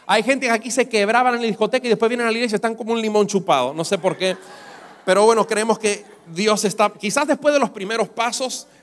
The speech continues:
ya comiencen a soltarse un poco. Bueno, hoy quiero hablarles un poquito acerca de contentos e inconformes. Busca dos o tres personas cerca de ti, tócale su hombro y dile,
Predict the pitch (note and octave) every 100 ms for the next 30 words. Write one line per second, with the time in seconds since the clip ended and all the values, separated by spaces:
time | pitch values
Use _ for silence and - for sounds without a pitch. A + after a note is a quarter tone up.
0 | - F#3+ F#3+ F#3+ F#3+ F#3 D#3 D3+ D#3 D3+
1 | D#3+ C3+ A2+ - - - - - - -
2 | - - _ F#3+ A3+ G#3+ A#3 A#3+ C4 A#3+
3 | B3 A#3+ B3 A3 G#3 A#3+ F#3+ G#3+ A3 A3
4 | G#3+ - C#4+ E3+ - A3+ A#3+ A#3+ G#3+ -
5 | F3+ F3+ F3 D#3 - F3+ D#3 C3+ - -
6 | - - D3+ F#3+ G3 G#3 F#3+ F#3+ G3 E3+
7 | G3+ F#3+ F3+ F3+ F3+ D#3+ F3 F#3+ F#3 F#3
8 | F#3+ F#3 E3 E3+ E3+ F3+ F3+ D#3+ F3 E3+